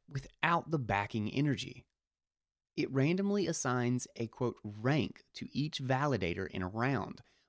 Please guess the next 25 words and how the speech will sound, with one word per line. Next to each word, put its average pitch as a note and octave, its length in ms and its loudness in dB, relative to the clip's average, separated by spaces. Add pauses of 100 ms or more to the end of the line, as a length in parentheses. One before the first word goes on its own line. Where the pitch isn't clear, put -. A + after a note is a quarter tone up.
via A#2+ 240 6
something C#3 400 0
called G2 340 -2 (100)
a G2 180 0 (240)
random C3 580 4
beacon. - 500 -4 (800)
The A#2+ 120 6
weight B2 720 0
of - 180 -2
each A#2+ 300 -2
block A2 480 4
is A2 240 -4
equal D3+ 280 -2
to D3 120 -4
the A#2+ 120 2
rank G#2+ 440 0 (100)
of C#3 120 -4
the B2+ 80 2
validator A#2+ 640 2
that - 120 -4
created G2 480 -2
it. - 160 -12 (460)
Simply C3 360 2
put, D3 420 0
Dfinity's C#3 680 2